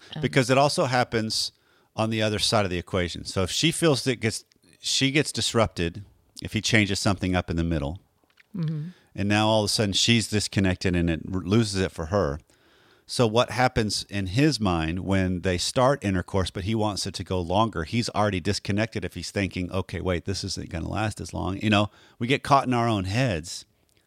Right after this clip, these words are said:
Speaker 1: Mm-hmm.
Speaker 2: rather than calm yourself down in the moment, hold on to yourself a little differently, maybe don't thrust as much, slow down,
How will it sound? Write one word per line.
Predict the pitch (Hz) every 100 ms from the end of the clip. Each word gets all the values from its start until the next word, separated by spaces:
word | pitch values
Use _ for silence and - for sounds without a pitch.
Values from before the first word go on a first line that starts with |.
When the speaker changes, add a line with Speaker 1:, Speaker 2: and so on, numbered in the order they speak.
| _
Speaker 1:
Mm-hmm. | 185 165 175 147
Speaker 2:
rather | 101 104 107
than | 101 90 - _ _ _ _ -
calm | - 82 92
yourself | 113 - 131 -
down | 117 117
in | 120
the | 131
moment, | 120 82 85 104 - _ _ _ _ _ _ _ _ _ -
hold | 95 104
on | 110 117
to | 117
yourself | 113 117 110
a | 113
little | 110 120
differently, | 117 107 92 98 80 73 - 110 _ _ _ _ _ _ _ _ _ _ _
maybe | 95 95 110
don't | 110 117 -
thrust | - 120 107 -
as | 104 92
much, | 85 90 - - - _ _ _ _ _ _ _ _ _ _ _ _ _ _ _ _ _ _
slow | - - 95 104
down, | 117 80 73 101 123